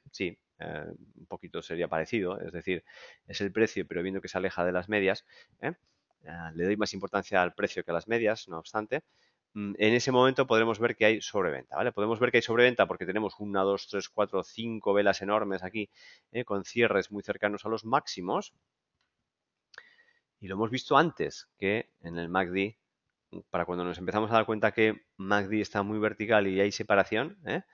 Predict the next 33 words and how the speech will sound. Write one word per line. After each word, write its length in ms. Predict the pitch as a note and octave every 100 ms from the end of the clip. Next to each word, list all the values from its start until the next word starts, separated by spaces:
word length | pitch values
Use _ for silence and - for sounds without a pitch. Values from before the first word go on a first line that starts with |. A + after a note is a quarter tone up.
| - - - _
Nosotros 300 | F2 F#2 G#2
ya 260 | G#2+ G#2+ G#2+
dos 220 | F#2 G#2
o 60 | G2
tres 160 | G2+
velas 240 | G#2 G#2 G#2+
antes 180 | A2
ya 80 | G2+
nos 140 | F#2 E2+
habíamos 320 | D#2+ D#2+ D#2
dado 240 | E2+ D#2
cuenta, 400 | D#2+ D2+ - - _ _ _ -
¿vale? 240 | G#2+ A2+ _ _
Con 60 |
lo 80 | D2
cual, 280 | F2+ F#2+ F#2+ _ _ _ _ _ _
mm, 380 | F#2 F#2 F2 E2 D2 _ _ _ _ _ - - - -
hay 140 | A2+
que, 420 | C3+ B2+ - _ _ -
tengo 200 | G#2+ A#2
que 140 | A#2 - - - - -
comentaros 600 | - A2 G2 D#3+ C#3 C#3+
que 180 | - G#2
macd, 240 | G#2 A#2
al 400 | B2+ C3+ - G2+
igual 280 | G#2+ A#2+ B2+
que 80 | A#2
el 60 | G#2
resto 260 | B2+ -
de 20 |
los 180 | A2+ G#2+
indicato-, 520 | A2+ A2+ A#2+ A#2+ C#3+ A2+
indicadores, 720 | A2+ A#2+ C3+ D3+ C#3 D#3+